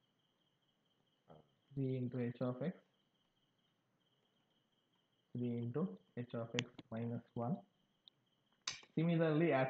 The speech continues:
stated, so take, uh, uh, uh, uh, substitute the values of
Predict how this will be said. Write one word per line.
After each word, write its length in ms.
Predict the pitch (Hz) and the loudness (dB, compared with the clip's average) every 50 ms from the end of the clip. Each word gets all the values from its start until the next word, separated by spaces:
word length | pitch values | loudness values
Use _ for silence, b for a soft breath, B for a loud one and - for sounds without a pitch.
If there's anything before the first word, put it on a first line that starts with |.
| - | 0
stated, 400 | - 135 131 127 - 143 147 170 - - - _ _ _ _ _ _ _ _ | 2 2 2 2 2 2 0 0 -2 -6 -12 _ _ _ _ _ _ _ _
so 80 | - 123 120 - | -2 -2 2 4
take, 280 | 143 139 139 135 135 - 135 | 4 4 4 4 2 0 0
uh, 180 | 123 120 120 117 - - - _ _ _ _ - | 0 2 0 0 -4 -8 -16 _ _ _ _ -6
uh, 460 | 117 117 117 117 113 113 113 113 113 113 113 110 - - _ _ _ _ _ _ _ - | -2 -2 0 0 0 0 0 0 -2 -4 -6 -8 -16 -20 _ _ _ _ _ _ _ -10
uh, 280 | - 110 110 - - 117 | -8 -8 -8 -4 -2 0
uh, 380 | 117 110 - - 117 117 113 - | 0 0 -2 -2 -4 -4 -4 -4
substitute 480 | - 131 - - - - 151 147 139 127 | -4 -4 -6 -6 -4 0 2 2 4 4
the 100 | 135 127 | 4 4
values 340 | 123 117 117 120 123 127 127 127 | 4 4 4 4 4 4 2 2
of 100 | 123 | 0